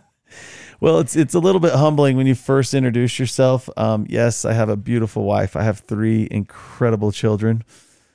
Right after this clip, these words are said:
Um, they're at a very busy age in life. We have a ten-year-old, we have an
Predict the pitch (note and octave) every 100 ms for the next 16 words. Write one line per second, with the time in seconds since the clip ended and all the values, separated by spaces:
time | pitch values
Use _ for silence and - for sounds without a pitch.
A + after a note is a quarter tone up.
0 | _ _ - G#2+ G#2+ G2 F2+ F#2+ F#2 _
1 | _ _ G2+ G#2+ G#2+ F#2+ G#2 G#2 G2 G#2
2 | G#2 G2 - G2+ G2+ G2 G2 G2 G#2+ A2+
3 | - G2 G2 F#2+ F#2 - A2 G2+ G2+ G2+
4 | A2 B2 G2 G2 F#2+ F#2+